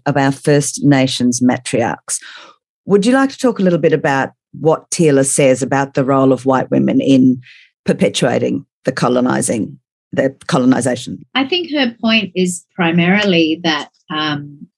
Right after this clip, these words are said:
Speaker 2: non-Indigenous women in Australia have to own their own role in colonisation. You know, yes, um, a lot of the decisions were being made by men in power, um,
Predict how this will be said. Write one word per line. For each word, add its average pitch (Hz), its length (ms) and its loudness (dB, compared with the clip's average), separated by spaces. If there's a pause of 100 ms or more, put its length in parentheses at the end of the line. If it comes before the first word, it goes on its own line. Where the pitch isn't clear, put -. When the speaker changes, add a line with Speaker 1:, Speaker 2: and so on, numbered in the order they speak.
(600)
Speaker 2:
non-Indigenous 175 880 2
women 156 220 -2
in 151 120 -2
Australia 151 440 -2
have 156 220 -8
to - 220 -6
own 170 260 6
their 147 240 -2
own 147 500 -12 (140)
role 147 600 2
in 156 340 0
colonisation. - 1200 -2
You 151 200 -6
know, 135 40 -6
yes, 160 520 -2 (540)
um, 147 420 -2
a 156 100 0
lot 160 160 2
of 160 140 -2
the 156 80 -2
decisions 147 580 -2
were 147 400 0 (360)
being 170 440 -2
made 151 380 -8
by 147 220 -4
men 151 260 -4
in 143 200 -4 (120)
power, 160 480 0 (640)
um, 139 580 0